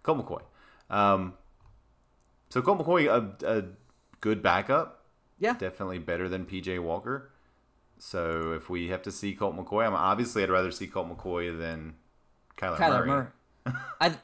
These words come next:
Speaker 2: I definitely would, because that would just
Speaker 1: Yeah.
Speaker 2: means our pass rush could cause more damage, because with Kyler Murray, I feel like you can't all out blitz him,
Speaker 1: Mm-hmm.
Speaker 2: because if you miss a couple times, he could sprint it for fifteen,
Speaker 1: Yeah.
Speaker 2: twenty yards.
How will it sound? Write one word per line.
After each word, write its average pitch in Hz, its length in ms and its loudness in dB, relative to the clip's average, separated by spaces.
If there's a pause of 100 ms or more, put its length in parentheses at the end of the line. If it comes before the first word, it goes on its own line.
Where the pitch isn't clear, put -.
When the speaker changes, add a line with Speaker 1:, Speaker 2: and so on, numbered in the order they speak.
(280)
Speaker 2:
I 214 140 8
definitely 190 480 6
would, 139 240 4
because 151 320 2
that 185 160 6
would 160 200 0
just 160 340 0 (100)
Speaker 1:
Yeah. 143 80 -8
Speaker 2:
means 160 240 4
our 143 100 4
pass 170 420 2
rush 139 220 2
could 131 260 -4 (160)
cause 160 360 6
more 147 140 0
damage, 143 340 2
because 139 260 -2
with 139 280 -4
Kyler 226 320 4
Murray, 185 280 2
I 135 60 0
feel 175 220 -2
like 160 200 2 (360)
you 147 120 -4
can't 202 380 4 (260)
all 185 260 8
out 165 260 4
blitz 202 320 4
him, 135 400 2 (400)
Speaker 1:
Mm-hmm. - 80 -14
Speaker 2:
because 160 320 4
if 143 200 0
you 196 160 4
miss 208 280 4
a - 20 0
couple 156 260 2
times, 143 360 0
he 220 80 0
could - 180 0
sprint 226 380 2
it - 160 -6
for 143 260 -2
fifteen, 156 380 -4
Speaker 1:
Yeah. 131 80 -2
Speaker 2:
twenty 135 240 -2
yards. 123 480 -2